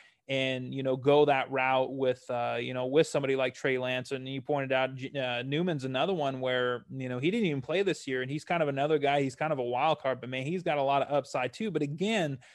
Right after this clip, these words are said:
there's those low floor situations. And, and that's kind of the thing where I'm looking at it from, you know, from a draft perspective is,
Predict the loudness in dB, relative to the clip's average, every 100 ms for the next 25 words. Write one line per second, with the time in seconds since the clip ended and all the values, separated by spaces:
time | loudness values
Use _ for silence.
0 | -20 _ 0 2 4 2 2 4 4 4
1 | 0 0 2 0 -4 0 2 2 -2 -4
2 | -4 -6 -6 -4 -2 -2 -2 0 0 -4
3 | -2 -2 2 2 2 0 -2 -2 -2 0
4 | 0 -4 -4 -4 -6 -10 -8 -8 -6 -6
5 | -4 -2 -2 -2 -4 -4 -4 -2 -4 -6
6 | -6 -4 -2 -2 -4 -10